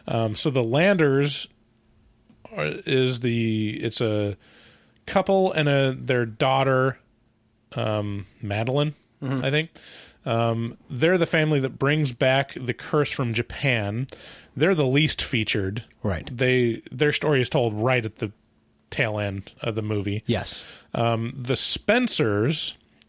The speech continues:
Speaker 1: is a realtor couple, um, with John Cho and his wife.
Speaker 2: Yeah.
Speaker 1: Um, they're trying to have a baby, but we're kinda introduced to them being diagnosed. Um, they're, they have this, this test for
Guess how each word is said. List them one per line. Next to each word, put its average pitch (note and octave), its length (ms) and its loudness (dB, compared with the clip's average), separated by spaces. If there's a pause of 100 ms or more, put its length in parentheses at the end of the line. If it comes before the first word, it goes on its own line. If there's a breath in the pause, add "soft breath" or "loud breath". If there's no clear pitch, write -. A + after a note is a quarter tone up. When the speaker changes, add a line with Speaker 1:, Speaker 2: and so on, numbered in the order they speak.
(300)
Speaker 1:
is C3 380 2
a B2 100 2
realtor D3+ 500 2
couple, B2+ 760 0
um, A2+ 300 0
with G#2+ 220 -2
John C3 560 0
Cho A#2 600 0 (1000)
and A#2 140 -2
his A#2 180 0
wife. G#2+ 460 0 (100)
Speaker 2:
Yeah. G2 180 -4 (220 loud breath)
Speaker 1:
Um, A2+ 420 -2
they're F3 200 4
trying D#3 320 2
to C#3 60 2
have C3+ 200 2
a B2 80 0
baby, B2 580 2
but A2+ 320 -2 (500)
we're C3 300 0
kinda F3+ 320 0
introduced C#3+ 420 0
to C#3+ 60 0
them B2 380 0
being B2 460 0
diagnosed. B2+ 840 0 (600 loud breath)
Um, A2 260 -2
they're, B2 200 0
they A#2+ 180 0
have C#3 220 0
this, - 380 -2 (140)
this A#2+ 240 -4
test - 480 -2
for A#2 380 -2